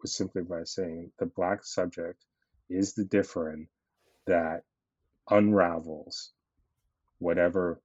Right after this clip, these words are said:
to use the Derridian terms, but not Davis's terms, metaphysics of presence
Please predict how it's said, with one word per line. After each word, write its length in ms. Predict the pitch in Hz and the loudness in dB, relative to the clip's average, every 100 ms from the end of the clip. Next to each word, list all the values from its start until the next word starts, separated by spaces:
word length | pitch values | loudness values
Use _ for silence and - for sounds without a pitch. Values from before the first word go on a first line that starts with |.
| _ - | _ -4
to 100 | 90 | -2
use 180 | 87 | -2
the 80 | 87 | -4
Derridian 500 | 78 82 85 85 82 | -4 -2 0 -2 -6
terms, 440 | - 90 80 80 - | -6 -6 -6 -8 -10
but 160 | 82 - | -10 -6
not 240 | 87 85 | -6 -6
Davis's 500 | 90 87 85 - - | -4 -4 -4 -8 -10
terms, 440 | - 85 78 78 - _ _ - | -8 -8 -8 -10 -20 _ _ -2
metaphysics 720 | 90 101 - 98 92 82 - | 2 4 4 0 0 -6 -10
of 140 | - | -12
presence 600 | - 82 78 76 80 - | -4 -4 -4 -8 -14 -20